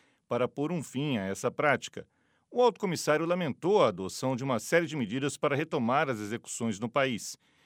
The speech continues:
Ele explicou que, desde novembro de dois mil e quinze, a Suprema Corte das Maldivas decidiu que o presidente da República não tem mais o poder de comutar as penas de morte em prisão perpétua. Em junho deste ano,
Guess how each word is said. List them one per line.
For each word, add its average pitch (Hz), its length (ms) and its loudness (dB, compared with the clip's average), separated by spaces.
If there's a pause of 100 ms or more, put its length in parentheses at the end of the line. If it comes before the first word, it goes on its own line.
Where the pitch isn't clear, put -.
(140)
Ele 131 120 -2
explicou 123 500 -4
que, 117 160 -6
desde 135 320 0
novembro 113 400 -4
de 90 100 -12
dois 92 200 -6
mil 123 160 -2
e 87 40 -4
quinze, 131 440 -4 (280)
a 196 120 -2
Suprema 196 480 -2
Corte 160 360 -4
das 104 200 -4
Maldivas 131 520 -4 (340)
decidiu 185 500 -6
que - 80 -10
o 120 60 -4
presidente 165 580 -4
da 160 80 -2
República 170 580 -4 (320)
não 202 300 2
tem 180 220 -2
mais 139 320 -2
o 139 60 -4
poder 135 380 -2
de 117 120 -8
comutar 143 580 0
as 107 160 -4
penas 127 380 -2
de 180 80 -2
morte 143 500 0
em 147 140 -4
prisão 127 340 -4
perpétua. 120 680 -2 (480)
Em 104 140 -6
junho 127 340 -4
deste 104 320 -6
ano, 139 240 -2